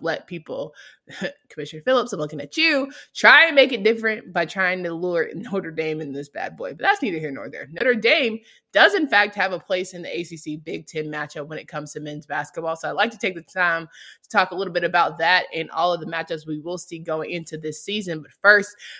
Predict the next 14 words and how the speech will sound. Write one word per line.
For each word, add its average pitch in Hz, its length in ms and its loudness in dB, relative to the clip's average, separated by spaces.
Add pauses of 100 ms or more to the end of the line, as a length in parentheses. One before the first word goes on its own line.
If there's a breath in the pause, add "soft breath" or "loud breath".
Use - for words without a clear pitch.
(120)
BetOnline 233 440 8
is 190 100 0
your 180 80 -4
number 220 280 -2
one 202 220 -2
source 202 400 -6
for - 220 -14
all 233 200 2
of 269 120 -6
your 214 80 -4
sports 160 360 -10
betting 156 320 -6
needs. 160 380 -10 (360 loud breath)
For 190 400 4